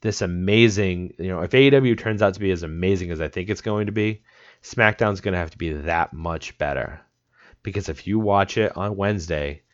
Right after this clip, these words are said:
and it's amazing, you have this high barometer for how you want your next show to play out, and SmackDown has to live up to the hype. For now, you have Raw and SmackDown, so if Raw sucks, then SmackDown's great.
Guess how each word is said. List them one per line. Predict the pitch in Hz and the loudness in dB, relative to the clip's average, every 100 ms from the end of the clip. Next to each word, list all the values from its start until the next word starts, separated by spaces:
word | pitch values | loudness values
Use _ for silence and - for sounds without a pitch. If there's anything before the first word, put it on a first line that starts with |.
| _ | _
and | 87 90 | -4 -2
it's | 90 | -4
amazing, | 78 82 87 98 110 120 - _ _ | -6 -2 -2 -2 -2 -4 -10 _ _
you | 95 98 | -2 0
have | 95 | 0
this | 95 | -2
high | - - 101 107 104 | -2 2 6 6 4
barometer | 82 92 98 95 85 78 | 0 2 4 2 0 -2
for | 78 | -4
how | 82 92 95 | 2 2 2
you | 87 87 | 0 -4
want | 85 90 - | -2 -2 -2
your | 85 | -6
next | 85 - | -6 -6
show | - 87 | -4 -4
to | |
play | 78 80 80 | -4 -4 -2
out, | 76 92 - - - | 0 -2 -6 -20 -12
and | 85 | -10
SmackDown | - 101 98 95 | -2 0 0 0
has | 95 90 | -2 -4
to | 76 | -6
live | 78 95 95 | -6 -4 -4
up | - | -4
to | |
the | 82 | -4
hype. | 78 67 - - _ | -2 -4 -8 -18 _
For | - 95 | -4 0
now, | 95 101 113 135 135 - _ _ _ | 4 6 6 6 -2 -14 _ _ _
you | 104 104 | 0 0
have | 90 | 4
Raw | 98 104 | 6 4
and | 98 | 2
SmackDown, | 107 101 98 120 | 0 0 2 0
so | 110 87 | 0 -2
if | 82 | 4
Raw | 104 110 | 6 6
sucks, | - 117 139 - - _ _ _ _ | 4 2 2 -4 -20 _ _ _ _
then | 110 104 | -2 -2
SmackDown's | - 110 110 - 123 127 | -2 2 2 2 0 0
great. | 131 131 131 | 2 2 0